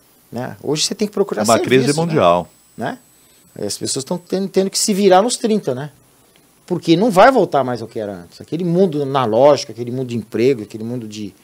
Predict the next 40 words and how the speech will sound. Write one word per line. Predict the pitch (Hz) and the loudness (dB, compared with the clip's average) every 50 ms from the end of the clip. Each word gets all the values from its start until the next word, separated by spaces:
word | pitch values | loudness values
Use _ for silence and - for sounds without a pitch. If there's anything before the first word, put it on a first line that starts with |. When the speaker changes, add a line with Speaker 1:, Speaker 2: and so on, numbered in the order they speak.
| _ _ _ | _ _ _
Speaker 1:
coisas | - 131 120 131 117 - | -6 -6 -4 -6 -8 -8
fixas, | - 131 139 160 - 202 185 - _ _ | -10 -10 -12 -10 -12 -14 -14 -16 _ _
não | 208 196 233 339 | -8 -6 -4 -4
existe | 330 - - 214 214 - 339 | -4 -4 -4 -6 -6 -6 -8
mais. | - 247 180 196 180 - - - _ _ _ - | -10 -10 -10 -10 -12 -12 -16 -20 _ _ _ -8
Essa | - - - 226 | -4 0 4 6
nova | 220 226 214 190 | 8 10 10 8
geração | 165 156 165 147 127 - - 165 175 | 6 4 2 0 0 0 -2 -6 -8
tá | - - | -8 -10
sofrendo | - - 165 - 180 202 285 254 | -12 -12 -10 -8 -8 -8 -6 -8
muito, | 170 147 160 - - 113 | -8 -10 -10 -12 -16 -18
né? | 120 127 - _ _ _ _ _ _ _ _ _ _ _ _ _ _ _ _ _ _ _ _ - | -18 -18 -20 _ _ _ _ _ _ _ _ _ _ _ _ _ _ _ _ _ _ _ _ -14
Os | 107 101 | -6 0
jovens | 104 131 156 156 147 135 123 | 4 4 4 4 4 2 0
hoje, | 147 139 | 0 0
eles | 170 170 170 | 0 -2 -2
falam | - 185 180 | -2 -4 -4
assim, | 160 190 | -4 -4
"O | 202 220 | -8 -8
que | 262 254 | -8 -4
que | 294 | -2
eu | 294 | 2
vou | 254 254 254 | 2 2 2
fazer | 247 - 196 165 175 165 | 2 2 0 0 0 2
da | 151 143 120 | 2 2 0
vida?", | 101 107 117 101 87 87 87 | 0 -4 -8 -8 -8 -10 -14
né? | 110 117 - _ _ _ _ _ _ _ _ _ _ _ _ _ _ - - | -14 -18 -20 _ _ _ _ _ _ _ _ _ _ _ _ _ _ -14 -6
Porque | - 214 170 - 208 | -2 -2 4 8 8
o | 208 | 10
modelo | 220 214 175 175 185 175 | 10 10 8 8 6 4
que | 170 - | 2 -2
eles | 214 180 - | -4 -4 -4
têm | - 196 196 | -2 -2 -2
somos | 190 - 226 240 277 254 | -2 -2 -4 -4 -4 -4
nós, | 247 220 190 180 - - - - - - - _ _ _ _ _ _ _ _ - | -2 -2 -2 -2 -4 -6 -10 -12 -12 -14 -18 _ _ _ _ _ _ _ _ -4
que | - 208 214 | 2 4 6
é | 233 | 6
um | 285 | 8
modelo | 285 226 170 180 165 151 | 6 6 6 6 4 4
inadequado. | 143 139 127 113 120 113 - 120 98 85 80 - - | 2 -2 -2 -4 -4 -6 -6 -8 -8 -8 -10 -12 -18